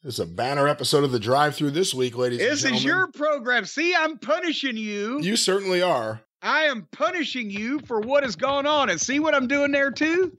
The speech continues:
Speaker 2: See? See? I'm making noise on my desk, and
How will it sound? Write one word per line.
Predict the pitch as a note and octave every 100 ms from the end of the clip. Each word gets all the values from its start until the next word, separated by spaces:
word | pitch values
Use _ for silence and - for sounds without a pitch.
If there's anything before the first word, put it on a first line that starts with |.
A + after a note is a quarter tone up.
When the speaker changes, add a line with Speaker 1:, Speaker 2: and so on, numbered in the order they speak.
| -
Speaker 2:
See? | A#3+ D#4+ F#4 - - - -
See? | A#3+ D#4+ G#4 - - - - - - - - - - - - - - -
I'm | D#3
making | G3 A#3 A#3 G#3
noise | A3 B3 A#3+
on | A#3 A#3
my | G#3+
desk, | G3 D#3+ A3 F3 -
and | E3+